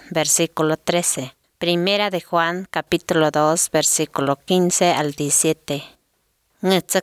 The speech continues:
có Jesus, hao a lo hou chư, a ga sa Dios cha tsa. Jesus, rin mo, ha le o, ko mo ne hou cha. Hao la hao i loi ni ei mo, ho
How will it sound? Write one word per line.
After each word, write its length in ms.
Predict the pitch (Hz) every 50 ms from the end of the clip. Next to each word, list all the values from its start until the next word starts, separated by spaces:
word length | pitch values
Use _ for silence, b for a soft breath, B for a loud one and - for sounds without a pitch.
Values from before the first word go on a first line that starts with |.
| -
có 220 | - 165 165 185 202 -
Jesus, 600 | - 175 - - - 151 147 170 208 - - - - _ _ _ _
hao 320 | _ - 202 190 175 170 -
a 100 | - 185
lo 380 | 170 170 175 180 185 185 185 185 -
hou 180 | - 208 208 208 - _
chư, 140 | - 214 190 - b b b b b b b _
a 160 | - 170 160
ga 100 | 156 156
sa 380 | - - - 143 135 135 143 147 -
Dios 400 | 151 143 139 147 156 - - -
cha 140 | - - -
tsa. 260 | - - - 156 - - _ _ _ _ _ _ _ _ _ _ _ _ _ _ -
Jesus, 640 | - - 196 196 - - 180 170 190 214 - - - _ _ -
rin 400 | 262 254 208 180 160 156 156 160
mo, 220 | 170 175 185 190 - _ _ _ _ _ _
ha 160 | - 185 180
le 260 | 180 175 165 160 160 - -
o, 200 | 147 147 151 - -
ko 200 | - 185 208 208
mo 280 | - 247 254 240 196 175
ne 520 | 180 175 151 147 151 151 151 160 170 175 123 - -
hou 180 | 185 190 196 202 -
cha. 200 | - - 156 147 - - - - _ _ _ _ _ _ _ _ _ _ _ _
Hao 160 | - 202 190 175
la 140 | 165 160
hao 360 | 147 147 - 208 226 226 220 -
i 180 | - 220 -
loi 320 | - 214 220 233 240 - -
ni 160 | - 196 180 -
ei 260 | - 175 175 185 202
mo, 300 | 202 196 196 196 196 196 - -
ho 160 | - 160 156